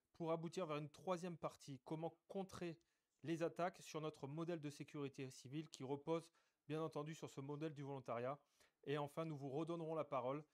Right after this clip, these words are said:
euh, dans le cadre de ce webinaire afin de pouvoir continuer à échanger avec le président. Donc, vous l'avez compris, ce soir, un webinaire particulier, c'est le, notre première à toutes et tous. L'idée, c'est de fixer quelques règles aussi de bienséance, de manière à ce que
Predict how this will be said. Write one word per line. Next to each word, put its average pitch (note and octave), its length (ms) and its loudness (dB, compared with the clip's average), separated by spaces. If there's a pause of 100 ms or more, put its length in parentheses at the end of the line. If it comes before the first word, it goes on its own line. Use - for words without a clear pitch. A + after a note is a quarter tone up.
(280)
euh, B2+ 80 0
dans C3 160 2
le C#3+ 100 2
cadre C#3+ 300 2
de B2 500 -2
ce - 200 -4
webinaire C#3+ 580 2
afin C#3 240 0
de C#3 80 0
pouvoir C3+ 280 -2
continuer D3 440 -4
à C#3 80 2
échanger C3+ 300 -4
avec C#3 140 -4
le C#3 60 -4
président. A#2+ 500 -8 (460)
Donc, B2+ 160 -2
vous D3+ 100 -2
l'avez D#3+ 200 4
compris, F3+ 420 -2
ce E3+ 160 -6
soir, D#3 300 4
un C#3+ 120 4
webinaire D3+ 440 -2 (420)
particulier, D#3+ 640 2
c'est D#3 240 -4
le, C#3 240 -2
notre C#3+ 280 -2
première D#3+ 380 -2
à C#3+ 60 4
toutes - 340 -8 (160)
et C3 60 -4
tous. F3 400 -6 (380)
L'idée, D3+ 320 4
c'est F3+ 140 -4
de C#3+ 120 0
fixer E3 540 0
quelques C#3+ 340 -2 (140)
règles D#3 260 0
aussi D3 380 -2 (320)
de C3 100 -2
bienséance, D#3 600 0
de D#3 80 -2
manière D#3 260 0
à D3 80 6
ce - 80 -6
que C#3 300 0